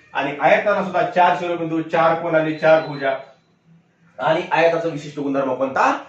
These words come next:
तर समोरासमोरील बाजू समान लांबीच्या असतात.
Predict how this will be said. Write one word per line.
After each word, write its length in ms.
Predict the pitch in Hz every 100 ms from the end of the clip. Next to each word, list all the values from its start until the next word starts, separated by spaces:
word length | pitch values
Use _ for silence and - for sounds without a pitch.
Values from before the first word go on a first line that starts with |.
| - -
तर 140 | 160
समोरासमोरील 1300 | - - 202 214 220 208 202 - 180 180 180 175 170
बाजू 520 | - 156 160 156 156
समान 480 | - 151 143 143 139
लांबीच्या 480 | 123 120 117 127 120
असतात. 580 | 120 - - 220 233